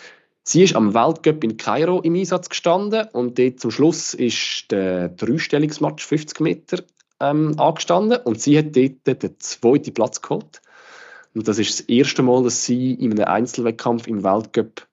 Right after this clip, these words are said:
einen Podestplatz rausholt. Von dem her, äh, Premiere für sie und, äh, natürlich eine tolle Leistung und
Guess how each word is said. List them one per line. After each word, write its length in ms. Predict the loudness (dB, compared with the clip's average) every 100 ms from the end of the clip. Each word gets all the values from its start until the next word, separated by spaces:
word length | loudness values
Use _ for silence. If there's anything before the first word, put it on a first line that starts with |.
| _ _ _ _
einen 100 | -4
Podestplatz 520 | 0 0 0 0 -2
rausholt. 400 | -2 0 2 0
Von 100 | -2
dem 160 | 0 0
her, 220 | 0 -2
äh, 280 | -2 -6 -8 -10
Premiere 440 | 0 2 4 2 -2
für 100 | -6
sie 400 | -4 -2 -2 -4 _
und, 360 | -4 -2 -2 -4
äh, 140 | -4
natürlich 360 | -4 -4 -6 -6
eine 300 | -6 -6 -8
tolle 240 | -6 -2
Leistung 400 | -2 -4 -6 -10 -10
und 580 | -10 -8 -8 -8 -14 -14